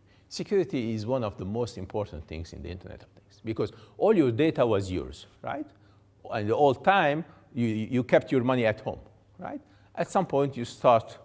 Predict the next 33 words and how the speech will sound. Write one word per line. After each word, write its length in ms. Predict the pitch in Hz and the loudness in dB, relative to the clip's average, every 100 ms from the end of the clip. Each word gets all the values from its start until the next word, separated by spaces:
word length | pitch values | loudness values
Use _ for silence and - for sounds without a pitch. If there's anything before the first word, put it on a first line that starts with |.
| - | -8
trusting 420 | - 131 - 117 | 2 4 4 -2
the 80 | 101 | 0
banks. 420 | 92 90 - - - _ _ _ _ _ - | 2 0 -2 -18 -20 _ _ _ _ _ -12
At 140 | 113 | -8
some 180 | - 120 | -4 -4
point, 360 | 113 107 107 - | -2 -4 -4 -6
you 80 | 92 | -8
start 380 | - 107 104 | 2 4 4
sending 360 | - 110 104 101 | 0 -2 -2 -2
your 180 | 92 87 | -2 0
data 460 | 95 110 - 104 101 | 0 0 4 2 2
to 80 | 120 | -4
someone. 380 | 277 78 73 - - _ - | -4 -4 -10 -14 -20 _ -8
At 120 | 107 | -6
some 220 | - 117 113 | -2 -2 -2
point, 500 | - 123 113 113 90 | -6 -2 -2 -2 -6
you 80 | |
start 380 | 90 - 123 117 - - - _ - | -8 4 6 6 2 -20 -20 _ 0
saving 480 | 147 139 123 131 | 4 4 2 0
your 220 | 107 110 113 | 0 -2 0
emails 760 | 170 151 135 127 131 127 127 | 4 4 6 6 6 4 2
on 140 | 117 | 0
the 80 | 110 | -2
cloud 440 | - 135 127 90 - | 2 6 6 6 4
somewhere. 360 | 175 104 85 | 4 4 0
You 120 | 80 | -2
trust 400 | 90 - 104 - | -4 -2 -4 -4
it 140 | 90 - | -14 -12
to, 200 | 87 85 | -12 -10
to 140 | - | -6
Yahoo 380 | 92 90 85 87 | -2 -2 -2 -4
or 140 | 82 | -4
Google, 360 | 82 98 76 | -6 -6 -8